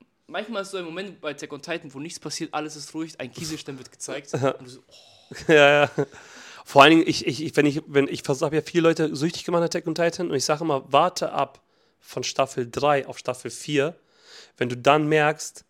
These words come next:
Speaker 2: wie groß das alles auf einmal wird und was
Speaker 1: Ja,
Speaker 2: dahinter
Speaker 1: ja,
Speaker 2: ist.
Speaker 1: das
Speaker 2: Das ist, und dann alle so, „Hä, was labert der?“ Aber ja, ist ja auch ein anderes Thema. Okay, vorletzte Frage, dann kommen wir auch zum Schluss, auch wenn's mir mega Spaß macht, äh, diesen Podcast, aber ich will ihn auch nicht zu lang, äh, werden lassen und ich freu mich jetzt schon, den selber im Auto zu hören, also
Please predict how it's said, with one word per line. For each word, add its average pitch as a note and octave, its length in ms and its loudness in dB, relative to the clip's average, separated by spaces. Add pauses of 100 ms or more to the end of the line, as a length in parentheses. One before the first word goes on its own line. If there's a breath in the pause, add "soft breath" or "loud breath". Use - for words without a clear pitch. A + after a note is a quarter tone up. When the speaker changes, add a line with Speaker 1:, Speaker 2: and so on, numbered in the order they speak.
(300)
Speaker 2:
wie A2+ 140 -6
groß D#3 280 -6
das D3 120 -6
alles B2+ 260 -4
auf B2 120 -4
einmal B2 260 -2
wird B2+ 160 -2
und B2+ 160 -6
was C3+ 140 0
Speaker 1:
Ja, E3+ 60 0
Speaker 2:
dahinter D#3+ 240 2
Speaker 1:
ja, - 20 -2
Speaker 2:
ist. A2+ 100 -6
Speaker 1:
das A#2 120 -4
Speaker 2:
Das B2 100 -8
ist, - 160 -10 (300 loud breath)
und D3+ 80 4
dann D3+ 100 6
alle E3 180 4
so, C3+ 100 -4
„Hä, B2+ 140 -4
was C3 160 -8
labert C#3 300 0
der?“ B2 60 2
Aber B2 280 2
ja, A#2+ 140 4
ist - 180 -2
ja C#3 80 2
auch C3 40 0
ein C3 60 2
anderes B2+ 180 -4
Thema. A#2 240 -4 (120)
Okay, F#3 240 6
vorletzte G#3+ 400 4
Frage, G3+ 260 4
dann F3+ 120 -2
kommen F#3 160 -4
wir F3+ 40 0
auch E3 80 -2
zum D#3+ 120 -8
Schluss, G#3 340 0
auch C#3 140 -6
wenn's D#3+ 240 -2
mir D#3 200 6 (460 loud breath)
mega F3+ 260 10
Spaß F3+ 380 4
macht, E3+ 300 0
äh, D3 140 0
diesen D3 200 -8
Podcast, E3 440 -2
aber C#3 60 -4
ich C3 100 -6
will D3+ 80 -2
ihn D3 60 0
auch D3 60 2
nicht C3 140 -8
zu - 100 -8
lang, D3+ 160 0
äh, C#3 160 -2
werden C3 200 4
lassen C#3+ 260 0
und C#3 160 0
ich A#2+ 80 -8
freu D3 180 4
mich C3+ 160 -2
jetzt D#3+ 180 0
schon, C#3+ 140 -6
den C3+ 100 -2
selber C3+ 220 2
im C3+ 60 -6
Auto C3 240 -4
zu - 160 -8
hören, D3 260 -2
also G#3 140 2